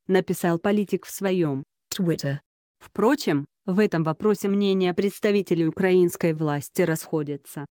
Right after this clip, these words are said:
Speaker 1: Так, в Верховной Раде вице-премьеру предложили самому принять участие в Евровидении в связи с отказом певицы. «Предлагаю Вячеславу Кириленко отправиться вместо
Speaker 2: Маюв.
Speaker 1: на Евровидение.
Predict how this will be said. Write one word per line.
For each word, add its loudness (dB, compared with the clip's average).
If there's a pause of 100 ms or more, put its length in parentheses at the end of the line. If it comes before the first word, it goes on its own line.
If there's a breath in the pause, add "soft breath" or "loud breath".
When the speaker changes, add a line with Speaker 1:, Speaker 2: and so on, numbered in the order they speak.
(280)
Speaker 1:
Так, 0 (220)
в -2
Верховной 2
Раде 0
вице-премьеру 0
предложили 2
самому 2
принять 2
участие 0
в -2
Евровидении 0
в -14
связи -2
с -10
отказом 0
певицы. -2 (460)
«Предлагаю 2
Вячеславу 0
Кириленко 0
отправиться -2
вместо -2 (280)
Speaker 2:
Маюв. 0 (200)
Speaker 1:
на 2
Евровидение. -2